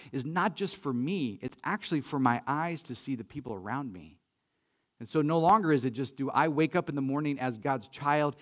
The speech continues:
and have that confidence, which I know that he wants to give me, but it's also, am I waking up to a world that I have the ability to see every single person around me as God's child?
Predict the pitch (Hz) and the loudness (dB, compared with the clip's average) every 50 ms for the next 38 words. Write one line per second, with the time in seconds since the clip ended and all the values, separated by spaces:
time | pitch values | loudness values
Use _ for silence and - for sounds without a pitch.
0 | - - - - 135 131 123 147 147 135 135 113 - - - 151 135 151 156 - | -18 -14 -8 -6 -2 2 4 4 4 4 4 2 0 0 4 4 4 4 4 0
1 | 190 190 214 214 - 135 143 135 - - - 139 143 147 143 156 170 196 208 180 | -2 -2 -2 -4 -4 -4 -4 -4 -2 0 2 2 4 4 4 4 6 6 6 6
2 | 180 160 131 156 151 151 165 151 - - 143 120 123 160 156 107 104 107 101 107 | 4 2 0 0 0 0 0 -2 -4 -6 -4 0 0 0 0 0 -6 -10 -10 -10
3 | 110 _ _ _ _ _ _ _ _ _ _ _ _ - 123 143 151 147 - 170 | -12 _ _ _ _ _ _ _ _ _ _ _ _ 2 4 4 4 6 6 6
4 | 180 220 208 - 175 156 143 135 - - 151 156 151 143 131 120 117 117 151 170 | 6 6 6 4 4 6 6 4 2 2 4 4 6 6 4 2 2 4 6 6
5 | 185 185 202 202 190 185 180 175 - - 156 151 147 135 127 120 147 165 175 165 | 6 6 2 0 2 2 2 0 0 -2 -2 0 0 0 0 2 2 4 4 4
6 | 151 120 143 135 - 143 160 175 185 185 151 151 151 135 117 107 156 170 180 170 | 4 2 2 0 2 2 2 4 4 2 2 2 0 0 2 0 0 2 4 4
7 | 156 135 131 - - - 160 151 156 - - 156 185 170 196 220 180 - - 220 | 4 2 0 -4 -4 -4 -2 -2 -2 -2 0 -2 -2 0 -2 -4 -4 -2 -2 -2
8 | 202 190 180 135 - 170 180 160 - 165 156 143 127 113 135 135 139 135 127 120 | -2 -2 -2 -2 -2 -4 -4 -4 -4 -6 -4 -4 0 2 2 4 4 4 2 0
9 | 110 107 - - 127 127 123 110 101 127 110 107 107 - - 143 127 131 110 82 | -2 -4 -4 -2 -2 -2 -2 -2 -2 -2 -2 -2 -4 -8 -10 -8 -8 -8 -8 -10
10 | 80 80 | -14 -18